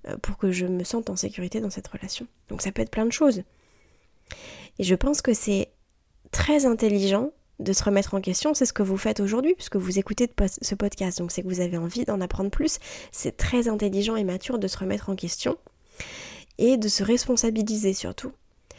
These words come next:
De ne pas tout le temps partir du principe que si nos relations ne fonctionnent pas, c'est parce qu'on a rencontré les mauvaises personnes. Ce n'est pas un hasard. Nous sommes huit milliards sur Terre. Si on a tout le temps des relations désastreuses et non épanouissantes qui ne nous apportent pas le bonheur que l'on mérite,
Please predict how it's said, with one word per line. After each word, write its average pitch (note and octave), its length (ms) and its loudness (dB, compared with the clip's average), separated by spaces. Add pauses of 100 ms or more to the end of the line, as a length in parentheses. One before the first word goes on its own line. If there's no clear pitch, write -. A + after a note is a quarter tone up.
(220)
De F3+ 140 2
ne F#3 120 2
pas B3 240 0
tout - 180 -6
le G#3 60 -2
temps B3 180 0
partir G#3+ 340 -2
du G3 100 -2
principe F#3 380 -4
que G#3 100 -2
si - 160 -2
nos A3 120 2
relations G3+ 340 0
ne A3 60 0
fonctionnent F#3 380 -4
pas, A#3 160 0
c'est A#3 120 -4
parce F#3+ 180 -4
qu'on F#3+ 120 -2
a F3 80 0
rencontré F#3 460 0
les G#3+ 100 4
mauvaises G#3 360 2
personnes. F3 460 -4 (880)
Ce F#3+ 200 -2
n'est F#3 120 4
pas B3+ 120 4
un A#3 180 4
hasard. A3+ 420 2 (360)
Nous F#3+ 80 -6
sommes F3+ 260 0
huit A3+ 140 2
milliards A3+ 440 6
sur E3+ 200 -6
Terre. D4+ 440 0
Si - 220 -8
on F#3+ 120 0
a F3 100 -2
tout - 160 -2
le B3 40 0
temps B3+ 200 4
des A3 120 4
relations G3 540 2
désastreuses G3 680 -2
et E3+ 40 -2
non G3 180 0
épanouissantes F3+ 640 -2
qui - 140 -6
ne F3 120 0
nous F3 180 -2
apportent E3+ 320 -6
pas G#3+ 140 -2
le G3 60 -2
bonheur F#3+ 400 -2
que F#3+ 80 -6
l'on F3+ 140 -2
mérite, F#3 460 -2